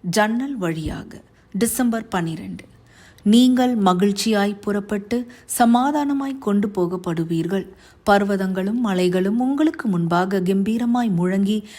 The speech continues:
வெளியின் மரங்களெல்லாம் கைகொட்டும். ஏசாயா ஐம்பத்தி ஐந்து பன்னிரண்டு.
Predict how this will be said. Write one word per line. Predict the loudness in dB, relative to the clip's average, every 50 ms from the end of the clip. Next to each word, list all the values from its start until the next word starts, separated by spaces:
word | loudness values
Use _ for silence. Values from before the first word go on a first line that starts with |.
| -20 -8 _ 4
வெளியின் | 6 6 6 4 2 0 0 0 0 0
மரங்களெல்லாம் | 0 2 2 0 0 0 0 0 0 0 0 0 0 -2 -2 -2 -2
கைகொட்டும். | -2 -2 -2 -4 -6 -8 -8 -6 -8 -10 -10 -10 -12 -18 -20 -20 -10 0
ஏசாயா | 2 2 2 2 2 2 2 2 4 2 2 2 0 2
ஐம்பத்தி | 2 2 0 -2 -2 -2 -2
ஐந்து | 0 0 2 2 2 0 0 -2 -2 -2
பன்னிரண்டு. | -2 -2 0 0 -2 -4 -6 -6 -6 -8 -10 -12